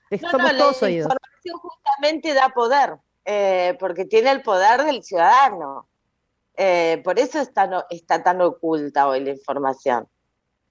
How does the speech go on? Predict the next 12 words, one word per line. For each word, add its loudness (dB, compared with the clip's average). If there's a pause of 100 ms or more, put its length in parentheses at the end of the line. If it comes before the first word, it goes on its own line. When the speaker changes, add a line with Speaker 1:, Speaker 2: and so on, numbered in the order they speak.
(1080)
Speaker 2:
Bueno, 2
¿y, -2
y -8
cuáles 2
son 2
las -2
condiciones, -2
Ileana? -2
¿Qué 2
es 2
lo 4
que, 2